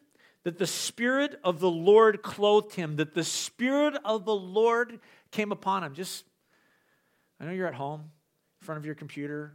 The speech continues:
Hopefully, you know, you got your pajamas on, some clothes on. Just like your clothes are on you, the Spirit of God clothed this man, covered him, covered him. Throughout the Old Testament and the New Testament,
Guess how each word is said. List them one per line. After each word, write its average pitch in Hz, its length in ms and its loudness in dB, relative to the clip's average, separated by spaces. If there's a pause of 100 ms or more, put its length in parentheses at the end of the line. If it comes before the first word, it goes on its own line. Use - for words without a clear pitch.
Hopefully, 160 640 -8
you 147 100 -12
know, 151 80 -12
you 147 120 -12
got 156 160 -4
your 156 80 -14
pajamas 143 500 -14
on, 143 160 -12
some 147 140 -20
clothes 156 280 -10
on. 143 120 -10 (260)
Just - 260 -6
like 247 220 -4
your 247 100 -8
clothes 247 460 4
are 190 140 -2
on 165 260 -6
you, 170 340 -4 (1040)
the 160 80 -2
Spirit 208 540 -6
of 175 120 -8
God 180 360 -4
clothed 170 460 -8
this 123 240 -16
man, 104 280 -18 (840)
covered 147 480 -12
him, 98 280 -18 (1200)
covered 165 360 -10
him. 117 380 -16 (840)
Throughout 196 240 -4
the 196 100 -6
Old 190 160 -2
Testament 185 580 -10 (1000)
and 147 100 -10
the 202 80 -6
New 208 140 -6
Testament, 185 600 -10